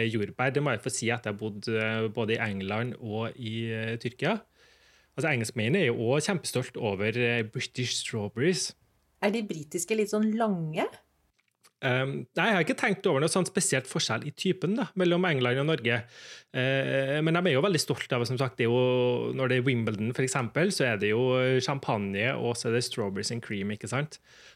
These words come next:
Speaker 1: Og det,
Speaker 2: Ja.
Speaker 1: det er en veldig viktig del av britisk kultur, men jeg må få si det at selv de beste britiske jordbærene,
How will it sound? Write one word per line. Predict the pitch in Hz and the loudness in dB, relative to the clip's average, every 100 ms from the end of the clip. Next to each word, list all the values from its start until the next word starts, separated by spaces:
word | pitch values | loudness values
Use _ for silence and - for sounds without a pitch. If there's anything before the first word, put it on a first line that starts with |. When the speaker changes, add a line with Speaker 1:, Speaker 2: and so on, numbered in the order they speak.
| _ | _
Speaker 1:
Og | 113 | 0
det, | |
Speaker 2:
Ja. | 220 190 117 113 | 4 4 2 -2
Speaker 1:
det | 110 | -2
er | 117 | -2
en | 120 | -2
veldig | 131 107 | -2 -2
viktig | - - 104 | -4 -10 -10
del | 113 104 110 | -4 -2 0
av | 117 | -2
britisk | 120 104 - - | -4 -8 -8 -8
kultur, | 123 117 185 247 170 | -8 -2 0 2 2
men | 117 | 0
jeg | 117 | 0
må | 104 | -2
få | 104 | -4
si | 190 127 | -2 -2
det | 110 | -2
at | 107 | -4
selv | - 110 113 | -4 -2 -2
de | 117 | -6
beste | - 104 - - 110 | -6 -6 -6 -6 -10
britiske | 98 - 107 _ - - - 107 110 113 110 110 113 | -10 -12 -18 _ -8 -8 -6 -4 0 0 0 -2 -2
jordbærene, | 110 98 107 104 135 185 | -2 -2 -2 0 2 0